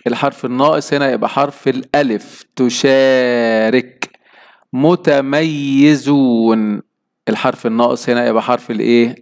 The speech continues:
الزاي. متميزون. النشاط اللي بعد كده، ضع كل كلمة في المكان المناسب.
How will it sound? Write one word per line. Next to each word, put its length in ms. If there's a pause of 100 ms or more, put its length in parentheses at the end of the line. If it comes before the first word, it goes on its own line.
الزاي. 760
متميزون. 1600 (1040)
النشاط 380
اللي 140
بعد 240
كده، 540 (260)
ضع 400
كل 480
كلمة 600
في 140
المكان 720 (100)
المناسب. 880